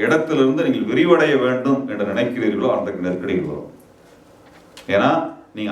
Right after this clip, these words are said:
ஆட்சி அதிகாரத்துக்கு நெருக்கமாக செல்கிறீர்கள், ஆட்சி அதிகாரத்தை கைப்பற்றக்கூடிய வலிமைக்கு போறீங்க அப்படின்னாலே அதை தடுப்பதற்காக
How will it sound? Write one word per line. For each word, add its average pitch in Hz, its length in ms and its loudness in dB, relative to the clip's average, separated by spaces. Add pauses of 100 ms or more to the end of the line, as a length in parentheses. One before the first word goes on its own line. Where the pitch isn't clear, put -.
ஆட்சி 135 240 -2
அதிகாரத்துக்கு 113 540 -2 (200)
நெருக்கமாக 135 600 -2
செல்கிறீர்கள், 101 580 -2 (220)
ஆட்சி 135 240 0
அதிகாரத்தை - 440 0
கைப்பற்றக்கூடிய 127 840 0
வலிமைக்கு 139 420 0 (100)
போறீங்க 135 360 4
அப்படின்னாலே 101 520 0 (720)
அதை 117 200 4 (260)
தடுப்பதற்காக 110 800 2